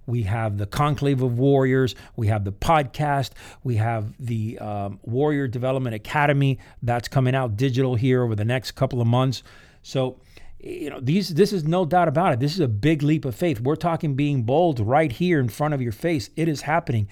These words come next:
and I am in this journey with you. I just ask you to join me, you know, together,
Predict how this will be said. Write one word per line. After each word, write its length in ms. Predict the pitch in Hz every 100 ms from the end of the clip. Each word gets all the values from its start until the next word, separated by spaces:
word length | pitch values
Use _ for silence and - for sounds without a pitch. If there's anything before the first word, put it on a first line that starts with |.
| - -
and 120 | 117
I 160 | 127 151
am 140 | 139
in 140 | 131
this 160 | 135 127
journey 320 | - 139 123
with 260 | 110 135 127
you. 180 | 104 95 - -
I 140 | 123
just 240 | 135 143 -
ask 340 | 139 160 -
you 60 | 123
to 100 | 110
join 440 | 104 143 190 202
me, 200 | 131 104 - - -
you 100 | 127
know, 120 | 120
together, 680 | 104 120 107 135 175 131